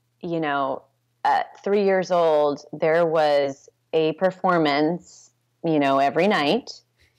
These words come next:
And, <laughs> um, it included my stuffed animals, any set pieces I wanted to pull together, pillows, um,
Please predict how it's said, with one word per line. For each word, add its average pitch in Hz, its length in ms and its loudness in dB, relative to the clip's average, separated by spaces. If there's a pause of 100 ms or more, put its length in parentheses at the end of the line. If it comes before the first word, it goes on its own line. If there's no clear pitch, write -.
(260)
And, 151 640 2
<laughs> - 40 0
um, 202 640 2 (540)
it 185 120 0
included 160 800 0
my 147 140 -4
stuffed - 340 -4
animals, 196 540 2
any 151 200 0
set - 300 -4
pieces 185 280 -4
I 202 120 2
wanted 196 260 -2
to 170 60 -8
pull 208 180 -2
together, 214 500 0
pillows, 196 960 0 (120)
um, 156 380 -2